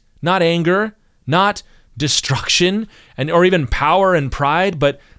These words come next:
God is love, which is why the gospel is Trinitarian shaped, because the Trinity teaches us that God is necessarily and has always been and,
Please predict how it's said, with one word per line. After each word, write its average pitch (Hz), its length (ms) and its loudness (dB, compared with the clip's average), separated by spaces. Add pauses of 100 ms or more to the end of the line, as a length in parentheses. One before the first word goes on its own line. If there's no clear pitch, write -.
(120)
God 185 400 0
is 156 420 -4
love, 123 460 -2
which 127 180 -2
is 135 160 -2
why 147 480 -2
the 123 120 -2
gospel 135 480 -4
is 127 100 -6
Trinitarian 147 580 -6
shaped, 101 320 -8
because 117 220 -8
the 117 80 -8
Trinity 151 400 -6
teaches 151 460 -4
us 101 240 -4 (320)
that 117 100 -2
God 139 260 0
is 120 200 -4
necessarily 120 960 0
and 117 160 -6
has 113 220 -4
always 131 520 0
been 113 180 -2
and, 113 300 -4